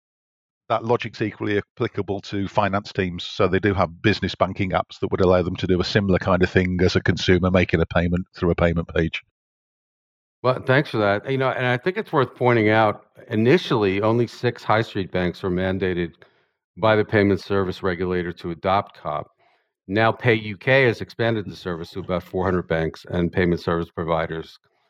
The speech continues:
Speaker 2: They have a mandate of either June of this year or June of two thousand twenty-four, depending on transaction volume. So we're here to discuss that expansion outside of online banking and apps to making the service available where businesses need it to be most effective.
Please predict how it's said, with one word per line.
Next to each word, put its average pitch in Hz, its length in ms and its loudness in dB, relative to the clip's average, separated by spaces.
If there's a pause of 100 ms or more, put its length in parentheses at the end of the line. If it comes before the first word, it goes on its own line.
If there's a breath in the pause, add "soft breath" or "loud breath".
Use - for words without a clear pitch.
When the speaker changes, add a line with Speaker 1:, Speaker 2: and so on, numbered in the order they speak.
(380)
Speaker 2:
They 104 60 0
have 95 100 0
a - 20 0
mandate 107 440 2
of 101 120 -2
either 95 200 -2
June 101 320 0
of 85 120 -6
this 131 240 2
year 120 160 0
or 107 40 -2
June 101 280 0
of 92 220 -2
two 104 200 -8
thousand 95 360 0
twenty-four, 98 500 0
depending 101 400 2
on 95 80 0
transaction 95 560 -2
volume. 87 320 -2 (640 soft breath)
So 127 200 2
we're 151 220 4
here 190 200 6
to 143 60 -2
discuss 143 540 -2
that 123 240 0
expansion 131 800 0
outside 117 500 2
of 107 80 0
online 104 320 2
banking 98 400 2
and 95 100 2
apps 95 300 -2
to 107 80 -6
making 104 380 4
the 101 80 4
service 98 400 0
available 95 500 4
where 92 160 4
businesses 117 640 2
need 104 300 2
it 110 140 0
to 107 100 -4
be 101 220 -2
most 98 340 -2
effective. 92 560 -6